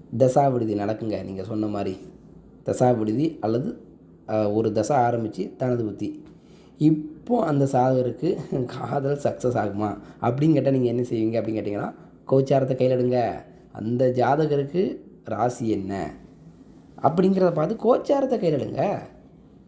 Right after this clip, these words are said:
அதாவது ஜாதக ரீதியா நீங்க கணிக்கும் பொழுது எப்போ என்ன பலன்கள் நடக்கும்,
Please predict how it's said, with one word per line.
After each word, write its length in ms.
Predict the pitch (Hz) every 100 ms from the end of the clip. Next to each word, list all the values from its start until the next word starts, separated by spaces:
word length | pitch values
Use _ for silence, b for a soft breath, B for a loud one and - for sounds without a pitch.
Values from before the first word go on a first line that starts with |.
| - - - - - - -
அதாவது 540 | - 107 131 139 151 208 254
ஜாதக 560 | 190 131 120 151 170 170
ரீதியா 400 | 165 165 175 196
நீங்க 180 | 185 165
கணிக்கும் 460 | 147 135 135 151
பொழுது 320 | 139 139 143 214 269 - - 117 135
எப்போ 500 | 175 - - - 233 254 294 - 131
என்ன 500 | 135 156 202 233 247 262 254 - - - - - - -
பலன்கள் 440 | 131 151 170 175
நடக்கும், 520 | 156 120 127 127 156